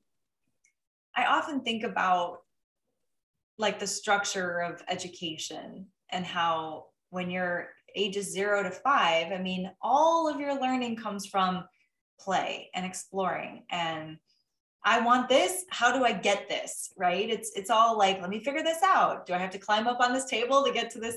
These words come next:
whatever cookie?" You know, it's all of that. And then, and then we go to school and it's very, like, structured and, you know, "You better have the right answer 'cause we're gonna judge you if you don't have the right answer." And so I think we,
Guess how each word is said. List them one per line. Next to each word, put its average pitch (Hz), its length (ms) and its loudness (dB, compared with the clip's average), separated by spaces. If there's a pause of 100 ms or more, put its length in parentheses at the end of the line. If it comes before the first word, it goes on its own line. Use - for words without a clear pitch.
(140)
whatever 226 440 0
cookie?" 262 220 -6
You 254 180 0
know, 220 140 4
it's 214 180 2 (540)
all 247 160 6
of 226 100 0
that. 240 380 4
And 202 160 -2
then, 208 380 0 (240)
and 214 100 0
then 254 80 2
we 269 60 0
go 302 80 2
to 277 60 2
school 220 680 2
and 202 120 -6
it's 202 160 -8
very, 208 220 2
like, 175 320 0 (240)
structured 202 580 -2
and, 170 380 -6
you 180 100 -8
know, 170 80 0
"You 196 160 0
better 214 200 4
have 233 220 0
the 247 80 -2
right 247 200 4
answer 247 680 4
'cause 196 280 -6
we're 180 100 -4
gonna 208 220 -2
judge 220 340 4
you 196 360 4
if - 140 -8
you 185 60 -2
don't 180 140 -4
have 190 120 0
the 190 60 -2
right 185 180 2
answer." 208 480 2
And 175 180 -2
so 175 460 2 (800)
I 202 60 -4
think 233 340 -2
we, 220 520 -4